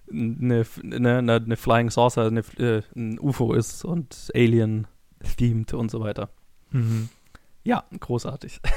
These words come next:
Speaker 1: Ja, und, äh, der Film handelt von, äh, Tuppence Middletons Charakter, die, äh, nach dem Tod ihrer Mutter, ähm, in ihr Zuhause zurückkehrt, äh,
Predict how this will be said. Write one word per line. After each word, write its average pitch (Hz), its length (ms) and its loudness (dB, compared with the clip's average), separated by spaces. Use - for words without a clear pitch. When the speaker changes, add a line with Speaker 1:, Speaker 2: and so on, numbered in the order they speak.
Speaker 1:
Ja, 160 220 6
und, 127 320 -2
äh, 123 160 4
der 120 160 2
Film 151 240 0
handelt 135 320 0
von, 120 280 -2
äh, 117 280 2
Tuppence - 400 -2
Middletons 123 560 0
Charakter, 123 420 -2
die, 113 420 -2
äh, 110 220 2
nach 110 220 0
dem 110 120 -2
Tod 127 300 0
ihrer 113 220 2
Mutter, 123 560 2
ähm, 113 460 0
in 135 240 -4
ihr 117 180 2
Zuhause 147 380 2
zurückkehrt, 131 920 -4
äh, 120 300 -2